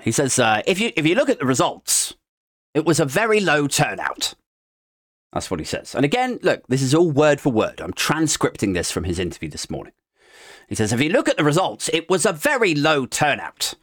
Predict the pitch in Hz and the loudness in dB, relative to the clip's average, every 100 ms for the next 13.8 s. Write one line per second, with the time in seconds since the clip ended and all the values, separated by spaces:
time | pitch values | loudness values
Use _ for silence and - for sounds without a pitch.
0 | _ _ _ _ _ - 165 180 262 233 | _ _ _ _ _ -2 -2 2 2 2
1 | 349 415 403 - 254 120 143 214 - 165 | 2 2 2 2 2 2 2 2 2 0
2 | 107 - - 151 - 285 196 101 - - | 0 -4 -4 -2 2 4 4 0 -8 -8
3 | - _ _ _ _ _ _ _ _ _ | -8 _ _ _ _ _ _ _ _ _
4 | _ _ _ _ _ _ _ _ _ _ | _ _ _ _ _ _ _ _ _ _
5 | _ - 285 - - 220 127 110 - - | _ -2 -2 -2 0 2 2 0 -2 -2
6 | - _ _ _ _ _ _ _ _ _ | -6 _ _ _ _ _ _ _ _ _
7 | _ _ 110 170 339 254 285 - 214 311 | _ _ 0 2 2 2 0 2 2 4
8 | 151 - _ _ - - 233 277 330 - | 2 -4 _ _ -8 -2 0 0 0 0
9 | 330 - _ _ _ _ _ _ _ _ | 0 -2 _ _ _ _ _ _ _ _
10 | _ - - 175 190 247 349 320 - 262 | _ -6 -2 2 4 4 4 2 2 2
11 | 226 254 277 - 143 123 - _ _ _ | 4 2 2 2 2 0 -2 _ _ _
12 | 156 - - 311 311 240 165 - - _ | -8 -6 0 2 2 2 0 -6 -10 _
13 | _ _ - 185 262 311 285 | _ _ -4 0 4 4 2